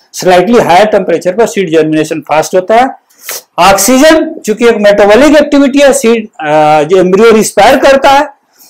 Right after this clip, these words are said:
तो उसके लिए oxygen चाहिए। इसलिए कहा जाता है seed को बहुत गहराई में सोइंग मत करिए, क्योंकि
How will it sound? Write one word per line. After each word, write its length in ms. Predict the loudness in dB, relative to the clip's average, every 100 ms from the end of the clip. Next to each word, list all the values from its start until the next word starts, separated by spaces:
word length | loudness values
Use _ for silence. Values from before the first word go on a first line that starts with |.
| _ _
तो 60 | 0
उसके 240 | 0 0
लिए 120 | 2
oxygen 440 | 2 0 -2 0 0
चाहिए। 380 | 0 0 0 -6 _ _
इसलिए 280 | -4 0 0
कहा 200 | 2 2
जाता 240 | 2 2
है 80 | 0
seed 420 | 0 -2 -2 -2
को 160 | 0 0
बहुत 280 | 2 2 2
गहराई 480 | 2 2 4 2 2
में 400 | 2 0 -2 -8 _
सोइंग 420 | -10 -4 -2 0
मत 100 | -2 0
करिए, 400 | -2 0 -2 -4 _ _ _ _
क्योंकि 460 | -2 -2 -2 -6